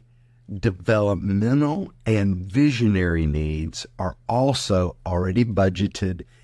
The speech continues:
and provided for in the creation. Let me explain.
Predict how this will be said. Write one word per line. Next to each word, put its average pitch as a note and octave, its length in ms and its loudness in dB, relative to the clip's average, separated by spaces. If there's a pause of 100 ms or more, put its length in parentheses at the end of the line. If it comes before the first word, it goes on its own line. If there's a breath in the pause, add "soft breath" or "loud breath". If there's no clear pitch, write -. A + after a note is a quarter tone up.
(180 soft breath)
and G#2 200 0
provided F#2+ 800 0
for D#2 460 -10 (340 soft breath)
in A2 220 2
the G2 80 0
creation. E2+ 880 -4 (400)
Let G2 100 0
me G#2 140 4
explain. E2 500 -4